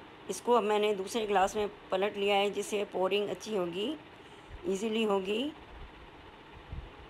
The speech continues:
अब मैंने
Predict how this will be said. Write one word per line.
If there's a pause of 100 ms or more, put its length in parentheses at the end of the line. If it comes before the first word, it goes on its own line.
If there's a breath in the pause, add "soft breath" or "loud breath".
(2000)
अब
मैंने